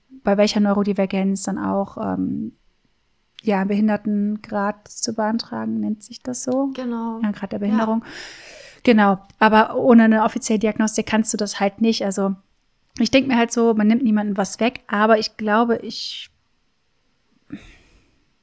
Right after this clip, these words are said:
Speaker 1: ja, was denkst du dazu? Ich find das total schwierig.
Speaker 2: Sch-, ja, ich würd auch jetzt einfach sagen, das ist super schwierig. Also, ähm,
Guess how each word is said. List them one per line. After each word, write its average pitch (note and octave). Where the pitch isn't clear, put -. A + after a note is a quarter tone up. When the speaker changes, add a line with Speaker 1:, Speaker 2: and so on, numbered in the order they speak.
Speaker 1:
ja, A3+
was A3+
denkst A#3+
du B3+
dazu? G#3+
Ich G3
find A#3
das -
total A3
schwierig. G3+
Speaker 2:
Sch-, -
ja, B3
ich B3
würd A3+
auch C#4
jetzt A3+
einfach A3
sagen, A3+
das A3+
ist G#3+
super A#3
schwierig. A#3
Also, A3
ähm, A3